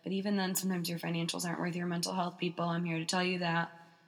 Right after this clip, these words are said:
Burnout is not worth it, 'cause burnout costs you a lot more money than anything else.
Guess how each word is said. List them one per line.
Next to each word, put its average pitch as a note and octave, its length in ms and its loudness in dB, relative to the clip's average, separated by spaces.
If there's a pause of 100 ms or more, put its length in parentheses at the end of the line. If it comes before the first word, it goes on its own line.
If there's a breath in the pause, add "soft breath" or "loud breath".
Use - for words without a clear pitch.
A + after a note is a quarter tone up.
(1080 loud breath)
Burnout F#3+ 480 6
is F#3+ 140 2
not F3+ 220 2
worth G3+ 240 2
it, G3+ 240 4
'cause G3 220 2
burnout F#3 440 6
costs G3 300 4
you G3+ 100 2
a - 20 6
lot G3+ 280 2
more A3 140 4
money A3 320 4
than A3 220 4
anything A3+ 380 4
else. - 460 2